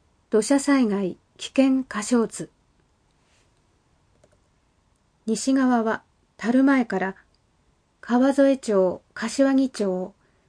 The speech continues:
宮の森町までの地図が載っています。土石流危険箇所と、その流域、氾濫域をお知らせします。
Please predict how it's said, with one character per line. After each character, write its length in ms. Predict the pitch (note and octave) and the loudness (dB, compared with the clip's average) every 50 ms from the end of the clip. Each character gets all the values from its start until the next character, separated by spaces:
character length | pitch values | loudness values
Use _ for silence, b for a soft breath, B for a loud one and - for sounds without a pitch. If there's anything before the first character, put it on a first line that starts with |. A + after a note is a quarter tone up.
| _ _ _ - | _ _ _ -2
宮 240 | A#3 A#3 B3 C4 C#4 | 2 2 2 4 4
の 100 | D4 C#4+ | 4 4
森 240 | C#4+ D4 D4 D4+ | 4 4 2 2
町 240 | D4 - C4+ A#3 G#3+ | 0 0 0 0 0
ま 140 | G3+ G3+ F#3+ | 0 0 0
で 100 | F#3+ F#3 | 0 0
の 140 | F#3 F3+ F#3 | 0 -2 -4
地 180 | - - C#4+ | -2 -2 0
図 140 | C4+ C4 C4 | 0 0 0
が 120 | G#3 F#3+ F#3 | 0 -2 -4
載 120 | F3 E3+ | -4 -8
っ 20 | |
て 160 | - _ - F3+ | -10 _ -10 -8
い 100 | E3+ E3 | -8 -8
ま 140 | D#3+ D#3 | -10 -12
す。 180 | E3 - - - _ _ _ _ _ _ _ _ _ _ _ _ _ _ _ _ _ _ _ _ _ _ _ _ _ _ _ _ _ _ _ _ _ _ _ _ _ _ _ _ _ _ _ _ _ _ _ _ _ _ _ _ _ _ _ _ _ _ _ _ _ _ | -14 -14 -18 -20 _ _ _ _ _ _ _ _ _ _ _ _ _ _ _ _ _ _ _ _ _ _ _ _ _ _ _ _ _ _ _ _ _ _ _ _ _ _ _ _ _ _ _ _ _ _ _ _ _ _ _ _ _ _ _ _ _ _ _ _ _ _
土 120 | - A3+ | 0 0
石 360 | G#3+ - C#4 C#4 - D4 D4 C4 | 2 2 0 2 4 2 2 2
流 300 | A3+ G#3+ G#3 G3 F#3+ F#3+ | 2 2 4 4 2 2
危 140 | - - | -2 -8
険 280 | - - C4 C#4 C#4 C#4 | -2 2 2 4 4 2
箇 160 | C#4 - B3+ - | 0 -2 -2 -2
所 140 | - G3+ | -2 -4
と、 220 | G3+ - F#3+ G3 - _ _ _ _ _ _ _ _ _ _ _ _ _ _ - | -2 -2 -4 -4 -6 _ _ _ _ _ _ _ _ _ _ _ _ _ _ -6
そ 160 | - B3 A#3 | -2 2 4
の 220 | A#3+ B3+ B3+ B3+ | 4 4 4 2
流 320 | A#3+ - G#3+ A#3+ B3+ C4 C4 | 2 4 4 4 6 4 2
域、 440 | B3 A#3 _ - - A3 A3 C4+ - _ _ _ _ | 0 -2 _ -8 -8 -8 -8 -8 -12 _ _ _ _
氾 280 | - - C4 C#4+ C#4+ | -2 0 2 4 4
濫 280 | C#4+ D4+ D4+ D4+ C#4+ B3+ | 4 4 4 4 4 4
域 260 | G#3+ - - G#3+ F#3+ F#3+ | 2 0 0 0 0 2
を 160 | F3+ F3 - | 0 -2 -4
お 80 | - F#3 | -8 -6
知 160 | - - G3+ | -2 -2 0
ら 80 | G#3 G3 | 0 -2
せ 140 | - G#3 | -2 -6
し 140 | F#3 - - | -6 -4 -4
ま 140 | F#3+ F#3 F3 | -6 -6 -6
す。 180 | - - - | -8 -14 -20